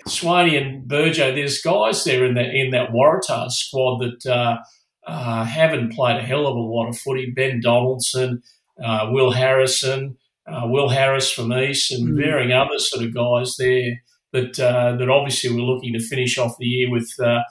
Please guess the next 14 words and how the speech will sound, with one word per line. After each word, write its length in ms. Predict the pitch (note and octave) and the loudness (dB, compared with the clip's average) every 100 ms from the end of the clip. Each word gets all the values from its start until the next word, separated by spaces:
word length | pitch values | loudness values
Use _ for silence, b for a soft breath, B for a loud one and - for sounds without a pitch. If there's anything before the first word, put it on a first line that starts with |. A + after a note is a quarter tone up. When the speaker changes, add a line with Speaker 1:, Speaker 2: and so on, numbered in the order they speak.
| B B _ | B B _
Speaker 1:
with 220 | A#2+ - | -10 -6
big 220 | D3 A#2+ | -8 -8
campaigns 720 | - C3 A#2+ A#2 C3 C3+ B2 | -10 -8 -8 -6 -4 -4 -4
in 80 | A#2+ | -6
the 40 | A#2 | -4
Shute 300 | - B2+ E3+ | 0 -2 -2
Shield, 480 | - C#3 D3 B2+ | -2 -2 -2 -2
and 100 | A#2 | -4
it 120 | A#2 A#2 | -6 -8
just 260 | B2+ - | -8 -8
did 160 | C#3 B2+ | -8 -2
not 200 | B2 B2 | -2 -2
eventuate. 680 | A2+ C3 - C#3 A#2 A#2 B B B | 0 -2 0 0 -2 -2 B B B
Speaker 2:
Yeah, 360 | - E3+ E3 | -2 2 4